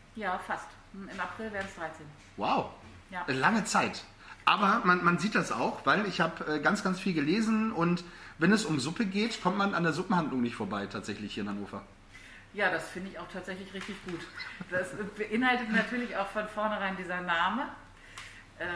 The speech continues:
Speaker 1: aber es ist auch so, dass wir auch das älteste Geschäft sind,
Speaker 2: Mhm.
Speaker 1: äh, das sich in Ausschließlichkeit oder, nein, das stimmt ja nicht so nicht,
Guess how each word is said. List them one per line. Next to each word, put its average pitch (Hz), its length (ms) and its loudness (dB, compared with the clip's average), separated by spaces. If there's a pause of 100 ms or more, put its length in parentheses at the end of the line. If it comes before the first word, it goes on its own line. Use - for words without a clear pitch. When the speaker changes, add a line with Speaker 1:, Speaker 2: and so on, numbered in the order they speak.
(320)
Speaker 1:
aber 175 380 0 (240)
es 190 160 -12
ist 233 200 -6
auch 240 180 -2
so, 262 300 -6
dass 226 300 -4 (160)
wir 226 320 -4 (140)
auch 214 140 -4 (100)
das 214 220 -4
älteste 233 400 -8
Geschäft 131 360 -14
sind, 131 240 -14 (220)
Speaker 2:
Mhm. - 80 -8
Speaker 1:
äh, - 20 -8 (180)
das 139 280 -10
sich 151 100 -10 (340)
in 160 160 -12
Ausschließlichkeit 160 880 -8 (120)
oder, 156 260 -4 (300)
nein, 147 180 -2
das 156 140 -6
stimmt 185 200 -10
ja 214 100 -6
nicht 208 200 -8
so 196 100 -6
nicht, 214 240 -8